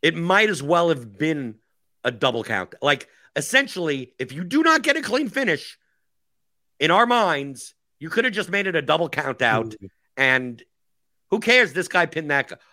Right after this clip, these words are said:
Speaker 1: Oh, Dominic Mysterio beat Sami Zayn due to interference from the Judgment Day. Do I think anything less of Sami Zayn? No. Do I think anything more of Dominic Mysterio? No.
Speaker 2: And,
Speaker 1: Is it
Speaker 2: and,
Speaker 1: setting up anything that, like,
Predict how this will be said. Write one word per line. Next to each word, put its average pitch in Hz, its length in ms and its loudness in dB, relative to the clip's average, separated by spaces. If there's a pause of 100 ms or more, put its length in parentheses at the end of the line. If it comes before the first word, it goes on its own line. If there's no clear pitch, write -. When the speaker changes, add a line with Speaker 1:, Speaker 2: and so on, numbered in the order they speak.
(140)
Speaker 1:
Oh, 170 340 2 (160)
Dominic 196 440 2
Mysterio 147 680 2
beat 165 300 -6
Sami 175 440 -2
Zayn 117 580 -4 (800)
due 165 160 2
to 156 160 0
interference 165 680 -2
from 151 180 -6
the 151 80 -8
Judgment 107 500 -4
Day. 82 300 -12 (460)
Do 147 100 2
I 175 80 6
think 202 200 0
anything 190 320 0
less 165 220 2
of 165 120 -10
Sami 160 240 0
Zayn? 151 380 -4
No. 95 280 -4
Do 117 140 -4
I 123 80 0
think 151 160 -6
anything 156 340 -4
more 151 160 -2
of 139 80 -6
Dominic 143 380 -6
Mysterio? 135 480 -6
No. 98 300 -14 (500)
Speaker 2:
And, 160 140 2
Speaker 1:
Is - 60 -6
it 156 100 2
Speaker 2:
and, 143 60 2
Speaker 1:
setting 185 280 2
up 175 160 2
anything 165 340 0
that, 143 140 -4
like, 143 180 0